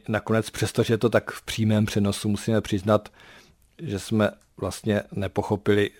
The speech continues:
v čem spočívá ten klíčový fígl. Jakoby pro ty finanční podvody, pro tu šedou ekonomiku přece jenom byla potřeba nějaká fantazie, nějaká genialita. Kdežto tady se nám pro změnu otvírá pohled do,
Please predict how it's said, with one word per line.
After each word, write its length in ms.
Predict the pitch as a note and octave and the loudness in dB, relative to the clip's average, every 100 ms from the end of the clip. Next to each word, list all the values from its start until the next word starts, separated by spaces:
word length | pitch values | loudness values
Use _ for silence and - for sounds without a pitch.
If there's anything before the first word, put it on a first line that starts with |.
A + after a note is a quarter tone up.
| _ | _
v 120 | - | -12
čem 240 | - G2+ G2+ | -2 -2 -2
spočívá 460 | - G2+ - G#2+ | -4 -4 0 0
ten 160 | G2 G2+ | 0 -2
klíčový 460 | - G2 A2 G2+ | -4 -2 0 0
fígl. 360 | G2 G2 F#2 F#2 - - - - | -2 -8 -8 -12 -16 -20 -20 -12
Jakoby 600 | G#2+ - G2 F#2 G2+ G2 - | -8 -6 -4 -2 0 0 -2
pro 160 | - F#2 | -6 -4
ty 200 | - G2+ - | -2 -4 -6
finanční 920 | - A2+ A2 A2+ - - G#2 G#2 G#2+ - _ | -2 2 4 4 2 0 0 0 -2 -6 _
podvody, 420 | G2+ F#2 G2 G#2 | -6 -2 0 -2
pro 200 | G#2 G2 | -2 -6
tu 200 | - D#2+ - | -6 -10 -10
šedou 360 | - - G2+ G2+ | -2 0 2 -2
ekonomiku 540 | - G#2 G2+ G2 - | -2 -2 0 -2 -4
přece 280 | - G2 G2+ | -6 -4 -2
jenom 160 | G2 | 0
byla 140 | G2 F#2+ | -2 -4
potřeba 480 | F2 - G2 F#2+ - _ - | -6 -4 0 0 -2 _ -8
nějaká 280 | F#2 F2+ F#2+ | -8 -2 0
fantazie, 600 | F#2 F2+ G2 E2+ E2 D#2 - _ - - _ E2 | 0 -2 -2 -2 -6 -12 -18 _ -20 -20 _ -12
nějaká 280 | D#2+ F2 | -6 -6
genialita. 640 | E2 E2+ F2 E2+ E2+ - E2 - - - - - | -4 -6 -6 -8 -8 -10 -12 -16 -20 -20 -20 -10
Kdežto 480 | F2 - - A#2+ - _ | -8 -4 2 0 0 _
tady 320 | - G#2+ A#2+ B2 | 2 4 4 2
se 180 | - | 0
nám 260 | A#2+ A#2+ A#2 | 2 2 2
pro 240 | - G#2 | 0 -4
změnu 420 | F#2+ G2 G#2 A2 G#2+ | -4 -2 -2 -2 -4
otvírá 460 | - A2 A2 A2 | -4 -2 2 2
pohled 380 | G#2 G#2+ A2+ A2 | 2 0 2 2
do, 200 | A2+ | 2